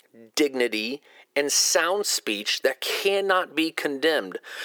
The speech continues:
so that an opponent may be put to shame, having nothing evil to say about us. The sound doctrine means that nobody is going to be able to break through that doctrine.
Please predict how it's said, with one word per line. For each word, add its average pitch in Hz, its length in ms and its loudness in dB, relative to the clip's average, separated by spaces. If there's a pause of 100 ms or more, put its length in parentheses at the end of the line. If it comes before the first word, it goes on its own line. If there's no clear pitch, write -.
(160)
so - 180 4
that 160 180 4
an 156 160 0
opponent 151 580 0
may 147 240 0
be 175 140 -4
put - 280 0
to 135 80 0
shame, 175 440 0
having 151 400 -2
nothing 202 420 0
evil 165 360 -2
to 135 80 -2
say 254 320 -2
about 147 280 -4
us. - 400 -8 (760)
The 165 80 2
sound 208 520 2
doctrine 151 580 0 (280)
means 202 280 0
that 190 140 2
nobody 185 640 2
is 151 160 -2
going 170 220 0
to 170 60 -4
be 165 100 0
able 156 180 0
to 160 60 0
break 143 440 0
through 139 500 0
that 120 240 0
doctrine. - 460 -2